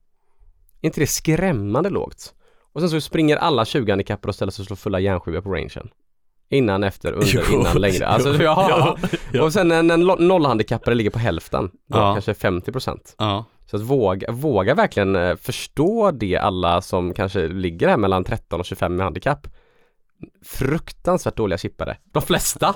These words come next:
Speaker 2: Ja.
Speaker 1: Ja, och det är för att man underskattar hur svårt slag det faktiskt är. Ja.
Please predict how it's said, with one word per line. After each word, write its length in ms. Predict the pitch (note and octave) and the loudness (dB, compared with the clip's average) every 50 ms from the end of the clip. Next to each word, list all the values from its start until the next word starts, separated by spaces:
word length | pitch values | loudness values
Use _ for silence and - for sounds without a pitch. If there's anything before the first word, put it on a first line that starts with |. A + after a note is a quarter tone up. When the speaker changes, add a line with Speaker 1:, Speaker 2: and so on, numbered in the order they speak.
| - - | -2 -2
Speaker 2:
Ja. 300 | A#2 B2 B2 B2 D3 C#3 - - | 0 2 2 2 0 -2 -2 -2
Speaker 1:
Ja, 160 | A#2 C3+ D#3 | 0 2 2
och 100 | D#3+ D#3 | 4 4
det 140 | E3+ G#3+ G#3+ | 4 2 2
är 80 | D#3+ | 2
för 100 | - - | 2 0
att 100 | A#2+ - | -2 0
man 140 | B2 A#2+ A#2+ | 0 0 2
underskattar 640 | - F3 F3+ C3 G2 G2 - - - F#2 - - B2+ | 2 2 2 2 2 0 -2 -2 -2 -2 -2 -2 -4
hur 100 | C3+ C#3+ | -2 -4
svårt 240 | C#3+ - A#2+ G#2+ - | -4 -4 -4 -4 -2
slag 200 | - - F#2 F#2 | -2 -2 -2 -2
det 60 | F#2 | -4
faktiskt 260 | - G2 F2 F2 - | -6 -8 -10 -10 -6
är. 240 | - - F3+ A3 C3+ - _ _ _ _ _ _ - | -4 -4 -4 -4 -6 -14 _ _ _ _ _ _ -4
Ja. 180 | - D#3 A3+ | -4 -4 -4